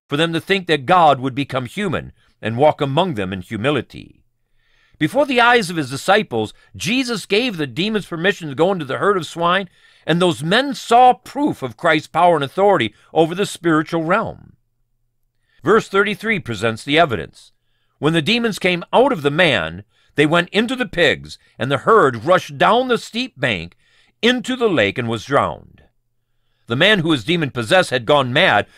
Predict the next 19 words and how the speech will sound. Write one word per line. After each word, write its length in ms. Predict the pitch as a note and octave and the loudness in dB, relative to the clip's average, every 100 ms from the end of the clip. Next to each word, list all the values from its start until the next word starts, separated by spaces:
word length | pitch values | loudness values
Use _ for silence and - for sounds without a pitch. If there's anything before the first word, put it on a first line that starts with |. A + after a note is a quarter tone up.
| _ | _
through 140 | - | -4
the 100 | D3+ | -2
torment 540 | C3 - A3 G3+ A2 F#2 | -4 0 0 0 -2 -2
those 240 | A#2+ A2 | -4 -2
demons 300 | D3 D3+ B2 | -4 -4 -6
inflicted 420 | A2 - A#2 - | -8 -6 -6 -6
upon 360 | G#2 - D#3+ C#3+ | -6 0 0 0
him. 300 | D2+ C2 - _ _ _ _ _ _ | -4 -14 -18 _ _ _ _ _ _
Now 240 | A2+ D#3+ | 0 2
we 180 | G3+ F#3 | 2 0
see 200 | - G3+ | -2 -4
this 180 | E3+ D#3+ | -2 -2
same 360 | - F3 G#3 G3 | -2 -2 0 -2
thing 260 | - G#3 | -2 0
in 80 | D3+ | 0
a 40 | |
herd 220 | B2+ D#3 C3+ | 0 0 0
of 100 | - | -4
swine 460 | D3 F#3 D#3 G2+ | -2 2 2 0